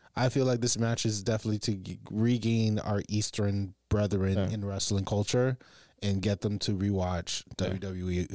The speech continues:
Speaker 1: once again, like, try to be more dedicated to it than, than before.
Speaker 2: Yeah.
Speaker 1: Yeah, we have, uh, E O, E-, Iko Sky and Asuka
Speaker 2: Mm-hmm.
Speaker 1: and Shinsuke.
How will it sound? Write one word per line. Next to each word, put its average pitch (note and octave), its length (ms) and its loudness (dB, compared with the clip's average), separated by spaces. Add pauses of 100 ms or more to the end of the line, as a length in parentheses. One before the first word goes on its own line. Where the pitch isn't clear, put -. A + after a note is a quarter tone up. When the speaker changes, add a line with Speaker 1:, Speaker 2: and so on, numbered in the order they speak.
Speaker 1:
once G2 220 0
again, F2+ 260 -2
like, E2+ 160 -4
try F2+ 200 -2
to F2+ 60 -2
be F2+ 160 -2
more F2+ 220 -2
dedicated E2+ 580 -4
to F#2+ 120 -6
it E2 100 -8 (100)
than, F2 280 -4 (200)
than F2+ 180 -6
before. E2 380 -8 (120)
Speaker 2:
Yeah. C2 80 -10 (240)
Speaker 1:
Yeah, F3+ 200 4
we C#3 180 -2
have, B2+ 300 -2
uh, G#2+ 380 0
E A2+ 220 2
O, G#2+ 400 2 (340)
E-, A#2+ 260 2
Iko A2+ 320 2
Sky G#2+ 640 2
and F#2+ 120 -6
Asuka F3 420 2
Speaker 2:
Mm-hmm. - 760 -10
Speaker 1:
and G2+ 100 0
Shinsuke. F#2 580 0